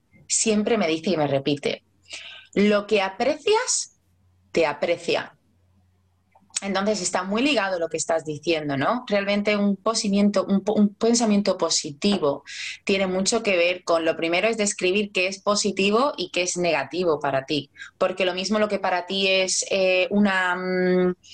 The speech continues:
eh, desgracia, para otra persona, como tú bien has explicado, es un milagro.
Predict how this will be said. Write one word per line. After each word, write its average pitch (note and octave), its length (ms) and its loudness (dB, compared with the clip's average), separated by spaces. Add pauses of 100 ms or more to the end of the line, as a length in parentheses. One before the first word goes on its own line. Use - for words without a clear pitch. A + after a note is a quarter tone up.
(540)
eh, F#3 500 2
desgracia, G3 920 -2
para F3+ 280 0
otra G#3 280 0
persona, B3 540 0
como E3 220 -6
tú F3 100 2
bien E3 160 0
has E3 140 -4
explicado, E3+ 680 -2
es - 280 -2
un F#3 160 0
milagro. F3 560 -2